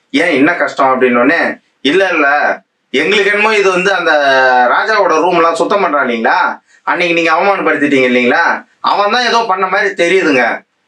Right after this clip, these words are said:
அப்படின்னு உடனே, "அப்படியா? ஆ, அவனால என்னப்பா பண்ண முடியும்?"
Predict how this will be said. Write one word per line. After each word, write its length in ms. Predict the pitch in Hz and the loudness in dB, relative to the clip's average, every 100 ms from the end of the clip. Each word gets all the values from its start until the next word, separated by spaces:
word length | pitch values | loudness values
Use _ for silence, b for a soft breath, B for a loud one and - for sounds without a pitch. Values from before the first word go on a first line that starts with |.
| - | -6
அப்படின்னு 340 | 139 151 151 139 | -4 -2 0 2
உடனே, 180 | 156 175 - | 2 0 -2
"அப்படியா? 440 | - - 196 165 - - _ _ _ _ _ _ _ _ - | -2 -2 0 0 -2 -8 _ _ _ _ _ _ _ _ -4
ஆ, 100 | - 208 190 | -2 -2 -2
அவனால 360 | 139 226 240 262 | -2 -2 0 0
என்னப்பா 320 | 220 214 180 | -2 -2 -2
பண்ண 200 | 160 147 | -2 -2
முடியும்?" 300 | 139 139 | 0 0